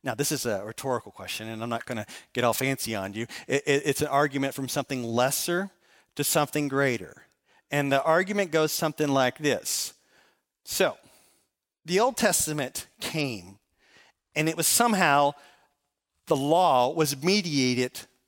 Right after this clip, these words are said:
through angels. The angels were part of bringing the law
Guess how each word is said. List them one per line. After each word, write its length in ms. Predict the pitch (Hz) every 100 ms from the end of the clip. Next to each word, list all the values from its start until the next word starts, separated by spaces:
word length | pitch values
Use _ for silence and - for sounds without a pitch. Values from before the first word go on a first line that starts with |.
| _
through 360 | - - 160 170
angels. 560 | 151 143 123 92 87
The 180 | - -
angels 500 | 185 247 240 247 214
were 100 | 208
part 520 | 165 - 185 185 190 - - -
of 140 | 143 131
bringing 420 | 170 185 185 175
the 80 | 156
law 380 | 135 127 131